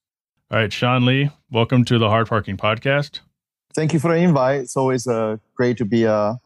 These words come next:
Speaker 2: talking to an old friend, car enthusiast. Also, we have the same car, you know, the
Speaker 1: Yeah.
Speaker 2: N S X, which is right
Speaker 1: Yes.
Speaker 2: here.
Speaker 1: N S X fam. Oh, yeah, I, I can see it. I can see it. Yep, I can, I can see the front, uh, the little front
Speaker 2: Yes.
Speaker 1: light.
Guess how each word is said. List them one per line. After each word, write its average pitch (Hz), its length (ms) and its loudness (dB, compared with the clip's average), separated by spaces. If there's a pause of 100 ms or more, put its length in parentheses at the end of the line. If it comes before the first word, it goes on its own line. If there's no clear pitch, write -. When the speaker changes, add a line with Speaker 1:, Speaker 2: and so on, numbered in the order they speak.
(320)
Speaker 2:
talking 127 200 -2
to 127 100 0
an 107 80 0
old 120 260 -2
friend, 120 520 0 (180)
car 123 220 -2
enthusiast. 117 720 -2 (200)
Also, 110 300 -2
we 104 140 2
have 101 280 0 (280)
the 104 180 0 (300)
same 117 180 0
car, 117 260 -2
you 101 60 -2
know, 104 140 0
the 101 80 -2
Speaker 1:
Yeah. 107 140 2
Speaker 2:
N - 20 2
S 98 160 0
X, - 260 -10
which - 80 -6
is 90 100 0
right 95 180 2
Speaker 1:
Yes. - 260 0
Speaker 2:
here. 113 120 -14 (680)
Speaker 1:
N 117 80 2
S 117 140 2
X 117 160 -2
fam. 113 180 0
Oh, 127 80 2
yeah, 127 260 0
I, 107 100 -2
I - 20 -6
can 110 100 -6
see 120 200 0
it. 104 180 -4
I 101 100 -8
can 101 100 -10
see 104 200 -4
it. 101 120 -4
Yep, 107 280 -8
I 107 80 -6
can, 104 180 -12 (100)
I 117 80 -12
can 104 120 -12
see 117 100 -6
the 101 140 0
front, 101 360 0
uh, 95 340 2 (280)
the 95 220 -6
little 95 180 0
front 104 240 0
Speaker 2:
Yes. 107 60 0
Speaker 1:
light. 98 160 0